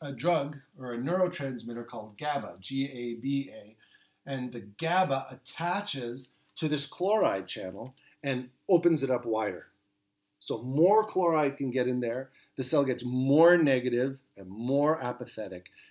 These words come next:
It's less likely to depolarize. gaba is a great drug. If we had some way to, uh,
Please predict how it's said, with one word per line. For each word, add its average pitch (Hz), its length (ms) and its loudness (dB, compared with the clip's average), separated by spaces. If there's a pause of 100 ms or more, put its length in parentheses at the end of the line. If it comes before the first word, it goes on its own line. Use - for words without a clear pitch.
(120)
It's - 280 -10
less 131 420 2
likely 107 380 -6
to 90 100 -14
depolarize. - 800 -14 (1900)
gaba 156 240 4
is 160 120 0
a 185 40 -2
great 208 240 0
drug. 117 260 -2
If - 140 -8
we 151 100 2
had 151 260 2
some 170 380 4
way 165 360 8
to, 123 560 0 (120)
uh, 98 560 -10